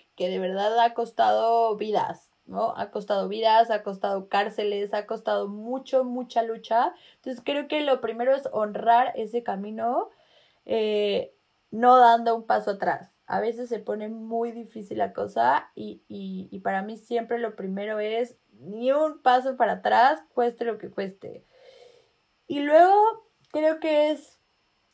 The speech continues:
seguir caminando con pasos firmes y a veces no tan firmes, ¿no? A veces nos tambaleamos, a veces nos caemos, pero pues somos un montón,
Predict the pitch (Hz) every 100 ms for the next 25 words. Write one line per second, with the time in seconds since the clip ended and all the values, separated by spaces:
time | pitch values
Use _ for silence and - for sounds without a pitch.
0 | _ _ _ - 247 277 302 320 302 233
1 | 226 247 254 294 453 453 - 233 233 233
2 | 240 233 254 254 247 - - _ _ _
3 | _ 269 294 311 359 494 - 208 214 233
4 | 240 240 226 226 220 220 220 220 233 294
5 | 294 220 226 262 202 202 208 214 214 190
6 | - 180 175 185 202 214 214 220 185 180
7 | 190 208 190 185 180 190 202 226 240 -
8 | 190 185 190 190 214 214 214 208 202 190
9 | 226 330